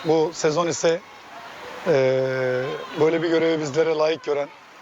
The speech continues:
şehrin temsilcisi olarak bizlere bu görevi veren Lütfü Savaş Başkanıma, değerli kulüp başkanımız Rahmi Vardi'ye,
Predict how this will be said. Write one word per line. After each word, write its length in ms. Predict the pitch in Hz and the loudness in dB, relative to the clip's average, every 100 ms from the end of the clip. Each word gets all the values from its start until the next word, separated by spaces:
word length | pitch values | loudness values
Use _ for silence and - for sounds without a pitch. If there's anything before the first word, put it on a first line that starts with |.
| - | -6
şehrin 460 | - 147 147 160 185 - - | 0 2 2 -2 -6 -18 -4
temsilcisi 540 | 151 156 156 139 - | -2 0 -2 -2 0
olarak 300 | 151 151 135 | 2 2 -2
bizlere 340 | 143 131 156 147 | -6 -2 0 0
bu 100 | 147 | 0
görevi 340 | 151 151 151 | 0 0 0
veren 220 | 151 156 180 - - - - - - | -2 -2 -6 -12 -14 -16 -16 -12 -6
Lütfü 200 | 139 160 | 0 0
Savaş 340 | - 160 143 | 2 2 2
Başkanıma, 500 | 151 - 143 143 135 - - | -2 -2 -4 -4 -6 -8 -2
değerli 260 | 143 147 151 | 2 2 0
kulüp 260 | 156 151 156 | -6 -4 -2
başkanımız 500 | 147 151 147 135 135 | -2 -4 -4 -2 0
Rahmi 280 | 143 147 | 0 0
Vardi'ye, 460 | 139 139 131 135 | 0 0 0 -4